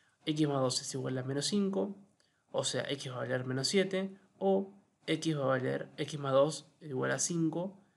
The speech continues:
y x va a valer tres, ya que por definición el módulo de x más dos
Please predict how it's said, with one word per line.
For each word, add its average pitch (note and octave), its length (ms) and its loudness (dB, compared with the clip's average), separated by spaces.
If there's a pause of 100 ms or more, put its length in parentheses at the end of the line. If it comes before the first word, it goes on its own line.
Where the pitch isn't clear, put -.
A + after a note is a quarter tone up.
(180)
y C3 140 0
x C3 180 -2
va B2+ 40 0
a A#2+ 40 0
valer A#2+ 240 -6
tres, D3 380 0 (960)
ya - 160 -2
que B2 100 -10
por A#2+ 140 -8
definición C3 460 -2
el C3+ 100 2
módulo C3+ 500 2
de C3 140 -10
x C#3 180 -6
más C3+ 160 -4
dos F#3 400 0